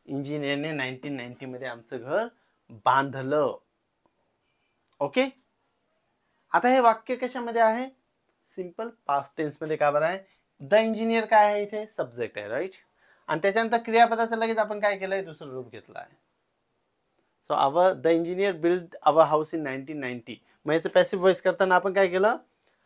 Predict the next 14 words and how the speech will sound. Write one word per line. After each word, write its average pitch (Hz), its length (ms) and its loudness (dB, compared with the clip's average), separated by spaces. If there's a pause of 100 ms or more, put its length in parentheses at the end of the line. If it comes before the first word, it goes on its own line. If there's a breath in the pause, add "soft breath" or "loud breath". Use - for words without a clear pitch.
(260)
Our 175 240 6
house, 160 520 0 (440)
no, 208 100 -8
काय 220 260 10
बांधलं? 233 400 2 (580)
What? 247 220 8 (580)
Our 165 160 6
house. 120 400 -4
म्हणून 143 100 -4
आपण 160 240 4
हे 180 60 -6
सुरुवातीला 135 480 -8
घेतलं, 101 260 -12
राईट? 196 200 -4